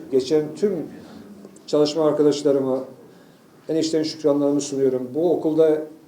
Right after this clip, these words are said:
eğitim, öğretim hizmetinde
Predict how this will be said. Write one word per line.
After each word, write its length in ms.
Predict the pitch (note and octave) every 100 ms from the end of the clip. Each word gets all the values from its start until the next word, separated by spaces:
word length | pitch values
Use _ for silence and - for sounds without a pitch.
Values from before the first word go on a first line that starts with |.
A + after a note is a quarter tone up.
| -
eğitim, 500 | C3 C#3+ C#3+ G3 C#3+ - - - - - - - - - - - - -
öğretim 460 | C#3 D#3+ D#3+ F#3
hizmetinde 840 | B2+ C3+ D3+ D3+ D3+ D3 D3 C#3